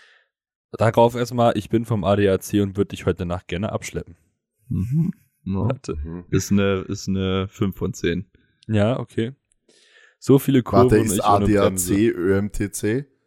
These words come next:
Speaker 2: Ja, wahrscheinlich.
Speaker 1: Mhm.
Speaker 3: Geil.
Speaker 1: <laughs> Ich stehe im Telefonbuch unter H wie Hengst.
Speaker 2: <laughs> Der, ja, der ist eine drei von zehn.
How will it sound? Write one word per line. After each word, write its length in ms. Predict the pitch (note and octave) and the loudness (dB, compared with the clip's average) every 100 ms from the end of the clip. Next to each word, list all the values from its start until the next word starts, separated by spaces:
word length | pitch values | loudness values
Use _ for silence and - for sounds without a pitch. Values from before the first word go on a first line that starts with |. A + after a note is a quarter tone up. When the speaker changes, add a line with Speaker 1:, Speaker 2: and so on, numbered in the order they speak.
| _ _ - | _ _ -8
Speaker 2:
Ja, 240 | - F2+ F2+ | 0 2 2
wahrscheinlich. 640 | F2 E2+ F2+ F2 - - - - | 0 -2 -2 -2 -6 -12 -20 -10
Speaker 1:
Mhm. 260 | F#2+ F#2 E2+ - | -6 -6 -8 -14
Speaker 3:
Geil. 280 | D#2 D#2 D2+ - _ _ - _ _ - - - - | -12 -12 -14 -20 _ _ -20 _ _ -20 -18 -10 0
Speaker 1:
<laughs> 100 | - _ _ _ _ - - A#2 - - - | 0 _ _ _ _ -18 -6 -6 -6 -10 -2
Ich 200 | C3+ C3+ | 0 0
stehe 300 | - C3 C3+ | 4 6 8
im 120 | C3+ - | 6 -2
Telefonbuch 920 | - C3 B2+ - A#2+ C3+ D3 C3+ C#3+ - | 2 4 4 2 4 4 4 2 2 2
unter 480 | C3 B2+ A#2+ A#2 | -2 4 2 2
H 260 | A2+ A#2+ A#2+ | 0 0 0
wie 140 | G#2+ | -2
Hengst. 440 | G#2+ A2 A#2 - - _ _ _ _ - | -2 -2 -4 -8 -18 _ _ _ _ -8
Speaker 2:
<laughs> 680 | - - - - _ - - - - - - D3 - - - - - B2+ B2 - - | -8 -4 -6 -8 _ -14 -14 -14 -18 -8 2 2 2 -6 -8 -14 -16 -16 -16 -14 -8
Der, 580 | G2+ G#3 - F2 E2+ D#2+ F2 G2 | 0 2 2 0 -2 -4 -4 -6
ja, 360 | F2 F#2 F#2 D#2 - - | 0 2 2 -2 -14 -6
der 160 | - F2+ | 0 2
ist 160 | G2 - | 0 0
eine 200 | G2 F#2+ | 0 0
drei 300 | - - G2 | -2 0 -2
von 220 | - F#2 | -2 -6
zehn. 380 | - F#2+ F#2 | 0 0 2